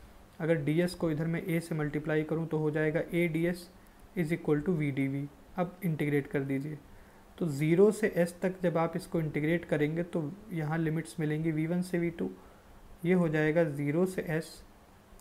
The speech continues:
A D S is equal to V D V का इंटीग्रेशन आएगा वी स्क्वायर बाई टू, और इसमें अगर आप लिमिट पुट करें वी वन से वी टू, तो ये आएगा वी टू स्क्वायर माइनस वी वन स्क्वायर बाई टू।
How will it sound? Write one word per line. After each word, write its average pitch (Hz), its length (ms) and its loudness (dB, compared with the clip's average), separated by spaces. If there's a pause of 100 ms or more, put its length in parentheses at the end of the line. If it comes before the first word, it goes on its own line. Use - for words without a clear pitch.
(140)
A 196 200 6
D 151 220 0
S 165 160 -4
is 151 180 -2
equal 156 320 -2
to 143 140 0
V 175 180 2
D 180 160 4
V 185 160 2
का 185 60 2
इंटीग्रेशन 170 480 0
आएगा 175 240 2
वी 165 220 0
स्क्वायर 180 320 0
बाई 170 180 2
टू, 202 200 -4 (580)
और 151 100 0
इसमें 165 240 -4
अगर 160 120 -2
आप 156 180 -2
लिमिट 160 280 -2
पुट 160 180 -6
करें 160 240 0
वी 156 140 0
वन 156 160 -2
से 165 160 -4
वी 143 140 0
टू, 220 180 -6 (520)
तो 156 60 0
ये 165 100 2
आएगा 147 340 2
वी 147 220 0 (120)
टू 190 160 2
स्क्वायर 156 520 -2
माइनस 147 480 -4 (520)
वी 151 180 0
वन 170 240 2
स्क्वायर 151 360 -2
बाई 143 220 -2 (140)
टू। 185 100 -6